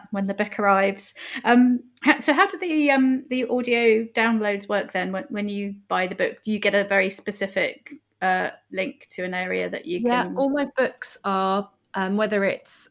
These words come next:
Speaker 2: the Mindful Hypnobirthing one, the Mindful Mama one, and the Mindful Menopause one, are penguin dot co dot U K forward slash and the title of the book. So it's really easy, and it's just free to download them. It's a right-click download, la-, download.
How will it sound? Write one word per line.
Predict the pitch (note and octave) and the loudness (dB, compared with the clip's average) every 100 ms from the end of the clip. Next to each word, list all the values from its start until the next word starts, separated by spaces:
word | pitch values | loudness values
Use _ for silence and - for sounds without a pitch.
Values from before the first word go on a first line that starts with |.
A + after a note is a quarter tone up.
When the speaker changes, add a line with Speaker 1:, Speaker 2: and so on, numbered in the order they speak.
| - | -10
Speaker 2:
the | - E3+ F#3+ | -4 -2 -2
Mindful | F#3+ - G#3 G#3 G3+ G3 | -2 -2 0 0 -2 -4
Hypnobirthing | G3 - F#3 F3+ F3+ F3 | -6 -4 -4 -6 -6 -8
one, | E3+ E3+ | -6 -6
the | F3 | -6
Mindful | F3+ F3+ - F3+ | -6 -6 -8 -8
Mama | F3 E3+ | -6 -6
one, | D#3+ D#3+ D#3+ | -6 -8 -10
and | - | -10
the | E3 | -10
Mindful | D#3+ D#3+ - D#3+ | -10 -10 -12 -12
Menopause | D#3 D#3 - D3 C#3+ | -10 -12 -12 -12 -10
one, | C#3+ C3+ C#3+ - | -10 -10 -12 -14
are | D#3+ D#3 D#3+ _ _ _ _ | -14 -12 -14 _ _ _ _
penguin | - G#3+ G#3 G#3+ G3+ | -10 -6 -2 0 0
dot | F#3+ E3+ - | 0 -4 -8
co | - G3+ | -8 -6
dot | F#3+ - | -6 -6
U | E3 | -8
K | E3 E3+ E3 | -8 -8 -6
forward | E3 - F3 E3+ | -6 -8 -6 -6
slash | - D#3+ D3+ D#3 - | -6 -6 -8 -10 -16
and | D#3+ | -16
the | D#3 | -16
title | - D3+ - D3 | -12 -14 -14 -18
of | - | -18
the | C#3+ | -16
book. | A2 - _ - | -14 -14 _ -16
So | - D#3 D3+ D#3 D#3 D#3 D#3+ | -12 -8 -6 -6 -8 -10 -12
it's | D3+ - | -12 -10
really | E3 D3 | -8 -8
easy, | - E3 D#3 D3 | -6 -6 -4 -4
and | E3 | -4
it's | A3+ - | -6 -6
just | E3 | -6
free | - F#3+ F3+ | -4 -2 -2
to | - | -2
download | E3 D#3+ D#3+ D3+ D3+ | -6 -6 -4 -4 -4
them. | C#3+ D3 | -6 -6
It's | D3+ E3 | -6 -6
a | |
right-click | E3+ D#3+ - - - - | -6 -8 -10 -14 -16 -16
download, | D#3 D3+ D3 D#3 - F3 | -16 -14 -12 -14 -14 -14
la-, | D#3 | -14
download. | C#3+ D#3 D3 D3 C#3+ D3 D3 | -14 -14 -12 -12 -12 -12 -14